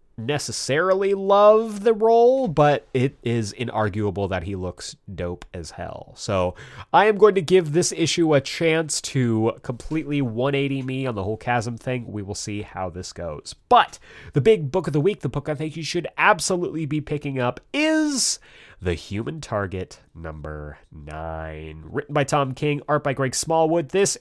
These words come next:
is so frickin' good. This is probably D C's best book that they're putting out right now, right up there with, uh, World's Finest.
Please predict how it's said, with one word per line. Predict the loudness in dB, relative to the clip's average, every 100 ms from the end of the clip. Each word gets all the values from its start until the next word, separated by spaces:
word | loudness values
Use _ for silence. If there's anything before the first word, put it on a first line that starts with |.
| 2
is | 4 4 2
so | 4 8 10 8 4 0
frickin' | 0 2 -2 -2
good. | 0 4 2 2
This | -2 -4 0
is | 2 4 2 -2 -10 -18 -18 -18 -20 -20 _ -20 -20 -20 -20 -16
probably | -4 0 0 0 -6
D | -6
C's | -6 -6 -2
best | -2 -2
book | -4 -4
that | -6 -6
they're | -6
putting | -8 -8 -6
out | -4
right | -4 -4
now, | -6
right | -2 0 0
up | -2
there | -2 0 0
with, | 0 -2 -4
uh, | -4
World's | -4 -4
Finest. | -4 -2 -2 -6